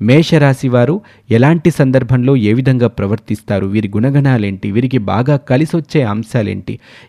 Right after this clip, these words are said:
ఇలాంటి ముఖ్యమైన అంశాలు ఈ వీడియోలో మీరంతా తెలుసుకోబోతున్నారు. ఇప్పటివరకు మీరు మా ఛానల్ని సబ్స్క్రైబ్ చేసుకోకపోతే వెంటనే సబ్స్క్రైబ్ చేసుకోండి. సబ్స్క్రిప్షన్తో పాటు పక్కనే ఉన్న బెల్ ఐకాన్ని క్లిక్ చేయటం వల్ల మనం అప్‌లోడ్ చేసే ప్రతి వీడియో కూడా మీకు నోటిఫికేషన్ రూపంలో వస్తుంది.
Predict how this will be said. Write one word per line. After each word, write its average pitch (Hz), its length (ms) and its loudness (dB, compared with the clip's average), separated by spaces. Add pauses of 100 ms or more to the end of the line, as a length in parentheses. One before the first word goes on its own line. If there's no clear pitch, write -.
ఇలాంటి 120 340 2
ముఖ్యమైన 135 580 0
అంశాలు 104 500 -2
ఈ 110 220 0
వీడియోలో 107 400 0
మీరంతా 101 360 -4
తెలుసుకోబోతున్నారు. 95 840 -8 (560)
ఇప్పటివరకు 123 580 0 (340)
మీరు 127 160 4
మా 120 120 2
ఛానల్ని 120 400 0
సబ్స్క్రైబ్ - 540 -2
చేసుకోకపోతే 117 580 -4
వెంటనే 117 320 -2
సబ్స్క్రైబ్ 113 520 -6
చేసుకోండి. 123 440 -4 (360)
సబ్స్క్రిప్షన్తో 156 640 -2
పాటు 131 300 -2
పక్కనే 127 340 -4
ఉన్న 123 140 0
బెల్ 107 200 0
ఐకాన్ని 110 320 -2
క్లిక్ 101 300 -10
చేయటం 98 200 -6
వల్ల 123 180 0
మనం 117 200 -2
అప్‌లోడ్ 107 360 -4
చేసే 101 200 -6
ప్రతి 107 320 -4
వీడియో 107 260 -2
కూడా 101 240 -4
మీకు 98 340 -4 (300)
నోటిఫికేషన్ 107 540 -2
రూపంలో 95 340 -4
వస్తుంది. 95 420 -10